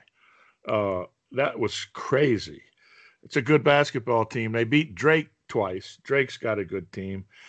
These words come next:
But Oregon State has been incredibly hot down the stretch. They're getting six and a half points.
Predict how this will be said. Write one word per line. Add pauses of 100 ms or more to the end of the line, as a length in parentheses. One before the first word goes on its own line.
(160)
But
Oregon
State
has
been
incredibly
hot
down
the
stretch. (640)
They're
getting
six
and
a
half
points.